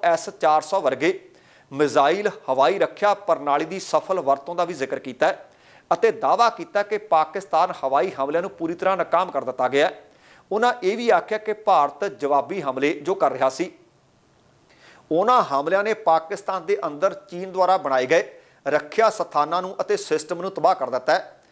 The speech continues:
ਇਸ ਸਬੰਧ ਵਿੱਚ ਸੇਵਾ ਮੁਕਤ ਬ੍ਰਿਗੇਡੀਅਰ ਵਿਜੇ ਸਾਗਰ ਧੀਮਾਨ ਨੇ ਵੀ ਇੱਕ ਪੋਸਟ ਸਾਂਝੀ ਕੀਤੀ ਹੈ ਤੇ ਕਿਹਾ ਹੈ ਕਿ ਪਾਕਿਸਤਾਨ ਲਗਾਤਾਰ ਦੋ ਰਾਤਾਂ ਤੋਂ ਹਮਲੇ ਕਰ ਰਿਹਾ ਸੀ,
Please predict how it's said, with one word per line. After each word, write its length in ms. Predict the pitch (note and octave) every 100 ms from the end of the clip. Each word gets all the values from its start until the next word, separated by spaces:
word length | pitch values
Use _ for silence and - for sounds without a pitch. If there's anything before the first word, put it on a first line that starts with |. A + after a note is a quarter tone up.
| _ _ _ G3
ਇਸ 200 | G3+ G#3+
ਸਬੰਧ 400 | E3+ D#3 F3 G#3
ਵਿੱਚ 160 | A3
ਸੇਵਾ 400 | - E3 D#3+ F#3+
ਮੁਕਤ 220 | F#3 -
ਬ੍ਰਿਗੇਡੀਅਰ 640 | F3+ C3+ C3+ C3 D3+ F3 - - _ _ -
ਵਿਜੇ 380 | A#2+ D3 D#3+ G#3+
ਸਾਗਰ 380 | A3 D#3+ D#3+ G3 -
ਧੀਮਾਨ 340 | G#3+ G3 C3+
ਨੇ 120 | C#3 D#3+
ਵੀ 100 | G3
ਇੱਕ 260 | F#3+ -
ਪੋਸਟ 380 | - F3 F#3 G3
ਸਾਂਝੀ 280 | F3+ F#3+ F3
ਕੀਤੀ 320 | C3+ C3 F#3
ਹੈ 40 |
ਤੇ 120 | G3 C3+
ਕਿਹਾ 260 | B2+ D3+
ਹੈ 240 | - - _ _ _ _ _ _ -
ਕਿ 100 | G#3+
ਪਾਕਿਸਤਾਨ 680 | - F3 F3 A3+ A3 A3+ G#3
ਲਗਾਤਾਰ 580 | C#3+ D#3 G3 G3 G#3
ਦੋ 260 | D3 D3 G3+
ਰਾਤਾਂ 300 | D#3 D3+ F3
ਤੋਂ 140 | G#3+
ਹਮਲੇ 280 | G3 F3 D3
ਕਰ 160 | C#3+ B2+
ਰਿਹਾ 180 | B2+ C#3
ਸੀ, 220 | F3+